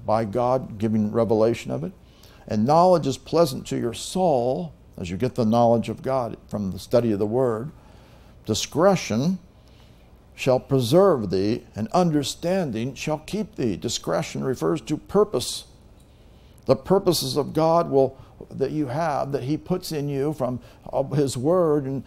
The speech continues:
and what you gain of the understanding and wisdom, it will guard you because you're walking in his purposes, not yours. See, the godly man, he just doesn't just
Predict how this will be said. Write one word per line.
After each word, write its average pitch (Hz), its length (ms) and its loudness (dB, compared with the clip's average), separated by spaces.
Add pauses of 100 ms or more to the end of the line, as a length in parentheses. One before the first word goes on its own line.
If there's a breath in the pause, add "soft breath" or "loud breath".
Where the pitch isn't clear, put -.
(140 loud breath)
and 131 360 -4
what 143 160 -2
you 139 80 0
gain 151 420 -2
of 120 160 -6
the 123 100 -6
understanding 147 580 -6
and 117 100 -4
wisdom, 156 360 0 (240 loud breath)
it 156 140 2
will 147 220 6
guard 170 440 2
you 117 220 -2 (840)
because 131 300 -2
you're 160 140 -2
walking 156 380 0
in 160 160 -8 (100)
his 196 220 -6
purposes, - 640 -4 (420)
not 113 300 -2
yours. 85 440 -8 (520 soft breath)
See, - 160 -4
the 170 80 2
godly 160 380 2
man, 107 420 -4 (580)
he 180 140 0
just 185 240 0
doesn't 135 360 2
just 127 420 -2